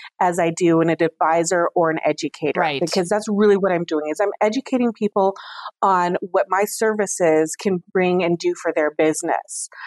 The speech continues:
Speaker 1: It's not like I'm selling a cell phone or a tablet,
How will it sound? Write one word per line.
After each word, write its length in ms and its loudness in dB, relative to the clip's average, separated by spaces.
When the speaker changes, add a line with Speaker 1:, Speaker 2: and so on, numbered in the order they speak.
Speaker 1:
It's 180 0
not 160 2
like 180 2
I'm 180 0
selling 720 0
a 100 2
cell 380 0
phone 360 -2
or 380 2
a 100 2
tablet, 460 0